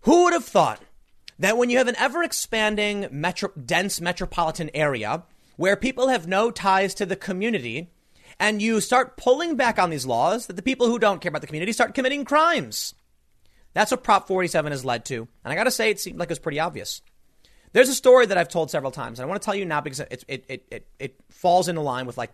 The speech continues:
similarities to the story. In Ferguson, when the riots happened in twenty fourteen, I was there. And when police came in and started trying to break up protests, looters started looting buildings.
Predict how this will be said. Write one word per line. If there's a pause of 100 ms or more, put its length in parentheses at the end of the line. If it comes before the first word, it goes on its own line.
similarities
to
the
story. (1040)
In
Ferguson, (280)
when
the
riots
happened
in
twenty
fourteen,
I
was
there. (840)
And
when
police
came
in
and
started
trying
to
break
up
protests,
looters
started (280)
looting
buildings.